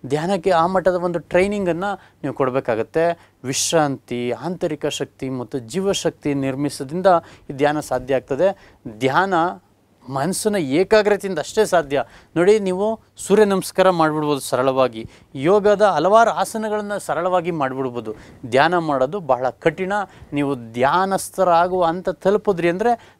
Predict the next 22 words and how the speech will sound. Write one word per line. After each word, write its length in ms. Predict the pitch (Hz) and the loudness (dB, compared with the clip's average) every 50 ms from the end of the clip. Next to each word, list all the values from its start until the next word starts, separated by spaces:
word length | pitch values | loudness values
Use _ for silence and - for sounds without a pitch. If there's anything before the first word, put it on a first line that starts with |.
| _ - | _ -2
ನೀವು 200 | 139 156 165 156 | 0 0 0 0
ಏನ್ 380 | 135 131 147 180 214 220 202 | 0 0 0 0 0 0 2
ಬೇಕಾದ್ರೂ 460 | 180 208 202 196 208 208 190 208 214 | 2 2 4 4 2 2 2 0 -4
ಗೆಲ್ಲುವಷ್ಟು 680 | 190 143 147 160 185 202 214 202 196 - - _ - 185 | -4 -2 -2 -2 -2 -2 -2 -4 -4 -6 -6 _ -6 -6
ಚೈತನ್ಯ 720 | - _ - - 180 214 208 - 214 208 202 208 226 214 | -6 _ 2 2 2 2 4 4 2 2 4 0 0 0
ನಿಮಗೆ 540 | 180 170 165 165 160 196 220 226 _ - _ _ _ 117 | 0 -2 -4 -2 -2 -2 -2 -2 _ -20 _ _ _ -2
ಬಂದಿದೆ 400 | 107 147 160 180 180 165 135 135 | 0 0 0 2 -2 0 0 0
ಅಂತ 160 | 127 113 113 120 _ | -2 -2 -4 -8 _
ಅರ್ಥ 200 | - 127 - - | -8 -8 -6 -6
ಮಿತ್ರರೇ. 520 | 120 107 113 107 - 117 117 143 180 185 _ _ _ _ _ _ _ _ _ _ _ _ _ _ _ _ - - - - - 135 | -6 -6 -6 -6 -4 -4 -2 -2 -2 -4 _ _ _ _ _ _ _ _ _ _ _ _ _ _ _ _ -20 -20 -20 -12 -6 -4
ಈ 140 | 139 131 120 | -4 -4 -4
ಧ್ಯಾನದಲ್ಲಿ 800 | 110 107 110 127 143 170 185 185 160 143 143 143 165 196 202 _ - - _ _ | -6 -2 0 2 2 2 2 2 2 2 0 0 -2 -4 -4 _ -14 -20 _ _
ಒಂದು 160 | - 156 160 170 | -2 0 0 2
ನಿರಂತರವಾದ, 1120 | 151 139 139 147 165 196 214 220 208 - - - 190 185 196 185 175 165 160 151 139 151 190 - - _ _ _ _ _ _ _ _ _ _ _ _ _ _ _ - | 2 2 4 4 4 4 2 0 -2 -6 0 0 2 4 4 4 6 4 4 4 4 2 -2 -2 -4 _ _ _ _ _ _ _ _ _ _ _ _ _ _ _ -2
ಆ, 60 | 151 143 143 143 143 143 139 139 143 139 - - _ _ _ _ _ _ _ _ _ _ _ - 147 | 0 2 4 4 4 4 4 4 4 2 0 -4 _ _ _ _ _ _ _ _ _ _ _ 2 4
ವಾಗಿ 280 | 135 131 127 131 208 | 4 4 4 0 -4
ನಿಮ್ಮ 260 | 196 180 165 175 196 | -2 -2 -2 -2 -2
ಚಿತ್ತವನ್ನ 600 | 185 - - 208 170 _ - 220 190 185 156 139 | -4 -2 -4 -6 -6 _ 4 6 6 6 4 4
ಅಂದ್ರೆ 180 | 135 151 202 208 | 0 2 2 0
ಮನಸ್ಸನ್ನ 500 | 170 143 131 131 165 175 - - 190 208 | 2 2 0 0 0 -2 -4 -6 -4 -2
ಒಂದ್ 280 | 208 175 139 147 151 - | -2 0 -2 -2 -4 -4
ಕಡೆ 460 | - 156 156 202 214 _ _ - | -4 -2 -2 -2 -4 _ _ -20